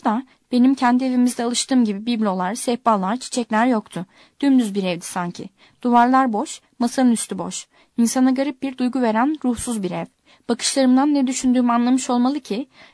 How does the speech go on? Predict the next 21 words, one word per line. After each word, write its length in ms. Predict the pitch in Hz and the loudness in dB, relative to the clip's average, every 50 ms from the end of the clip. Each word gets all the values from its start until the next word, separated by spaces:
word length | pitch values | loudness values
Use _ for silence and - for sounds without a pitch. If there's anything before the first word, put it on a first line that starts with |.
| _ - | _ -6
"Ee, 420 | 233 226 226 247 240 214 202 208 | -2 -2 0 0 0 0 0 0
ne 120 | 226 240 233 | 0 0 0
de 60 | 226 | -2
olsa 280 | 202 202 - 262 247 | -2 -2 -2 -4 -4
bekar 260 | 240 247 - - 262 240 | -6 -6 -4 -2 -2 -2
evi," 240 | 208 185 190 190 - _ _ | -2 -4 -4 -8 -10 _ _
dedi 220 | - 220 202 208 196 | -8 -6 -6 -4 -4
babam 340 | 202 202 220 233 262 285 | -4 -2 0 0 0 0
ve 60 | 285 277 | 0 -2
ekledi. 420 | 247 226 - - 202 180 175 190 - _ _ - - _ | -2 -4 -6 -8 -8 -8 -8 -10 -12 _ _ -20 -20 _
"Sen 220 | - - 262 254 | -6 -2 0 2
otur, 260 | 254 262 262 - 226 208 _ - | 2 2 0 -4 -8 -8 _ -2
dinlenmene 520 | 233 233 240 233 233 233 240 240 233 202 | 0 2 2 2 2 2 2 2 0 0
bak. 220 | 190 185 - _ _ _ _ _ _ - | -2 -6 -12 _ _ _ _ _ _ 0
Orada 280 | 247 247 262 254 269 | 2 2 2 2 0
okuyabileceğin 840 | 262 262 - - 262 254 247 247 247 240 233 254 262 277 311 403 403 370 | -2 -4 -4 -4 -4 -2 -2 -2 -2 -2 -2 0 0 0 0 -2 -4 -4
bazı 300 | 320 302 269 269 262 262 | -2 0 0 0 0 -2
gazete 340 | - 262 262 254 - 233 214 | -2 -2 -2 -2 -4 -6 -4
ve 120 | 233 269 | -2 0
dergiler 360 | 269 240 226 214 226 226 226 208 | 0 2 2 0 0 -2 -2 -2
olacak. 360 | 185 170 160 165 170 160 | -4 -4 -6 -8 -10 -10